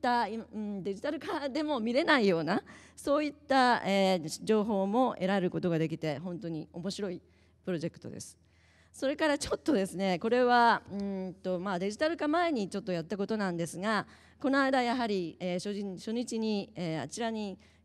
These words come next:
えー、ライデン大学の、えー、特殊コレクションの中に宇田川洋案の自筆の、あの、えー、植物絵、植物画というのがありましたけれども、実はこの、えー、法令文庫の中にも琉球写生図という、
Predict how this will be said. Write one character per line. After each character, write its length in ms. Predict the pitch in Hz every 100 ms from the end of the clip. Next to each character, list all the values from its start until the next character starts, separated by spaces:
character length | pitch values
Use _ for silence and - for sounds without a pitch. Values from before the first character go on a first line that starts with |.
| -
え 220 | 185 170
ー、 20 |
ラ 120 | 165 220
イ 60 |
デ 100 | 240
ン 40 | 226
大 160 | 240
学 280 | 214 190 170
の、 340 | 180 202 190 -
え 100 | 165
ー、 40 |
特 160 | 175 185
殊 100 | -
コ 100 | 196
レ 100 | 208
ク 80 | -
シ 60 |
ョ 40 | 180
ン 20 |
の 60 |
中 220 | 175 165 175
に 100 | 156
宇 40 |
田 100 | 196
川 200 | 247 262
洋 200 | 262 277
案 200 | 202 170
の 200 | 156 - - - -
自 180 | 165 185
筆 280 | - 226
の、 280 | 233 220 196 -
あ 140 | - 165
の、 460 | 160 151 147 147 147 - - - _ _
え 420 | 175 156 147 147 -
ー、 60 | -
植 260 | 214 185
物 240 | 240 269 208
絵、 140 | 156 - 302
植 220 | - 214
物 200 | 233 233
画 160 | - 160
と 120 | -
い 40 | 196
う 20 |
の 100 | 226
が 240 | 214 170 -
あ 60 |
り 120 | 175 180
ま 120 | 190
し 60 |
た 100 | -
け 100 | 160
れ 100 | 170
ど 80 | 160
も、 200 | 202 214
実 200 | 269 294
は 120 | 330 285
こ 120 | 233
の、 360 | 226 220 214 - - -
え 120 | 190
ー、 40 | 196
法 140 | 247
令 120 | 247
文 180 | 226 269
庫 100 | 247
の 100 | 185
中 260 | 202 214 185
に 140 | 175
も 260 | 180 214 170
琉 200 | 220 262
球 180 | 302 262
写 180 | - 185
生 260 | 247 254
図 160 | 151 - _ -
と 120 | 240
い 200 | 247 226
う、 140 | 202